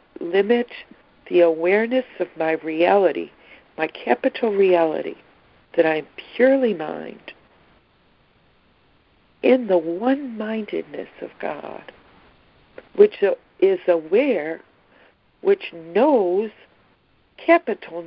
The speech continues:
knows, everything as its capital self. I am that.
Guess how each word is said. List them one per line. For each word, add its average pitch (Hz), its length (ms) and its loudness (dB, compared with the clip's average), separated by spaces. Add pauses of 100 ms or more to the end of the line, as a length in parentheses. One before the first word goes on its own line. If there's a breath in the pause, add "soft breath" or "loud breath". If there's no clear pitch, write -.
knows, 214 500 0 (1200)
everything 196 720 0 (340)
as 190 280 2
its 196 140 -2 (140)
capital - 580 -6 (160)
self. 269 300 -8 (1900)
I 262 140 6
am 262 260 0
that. 185 340 0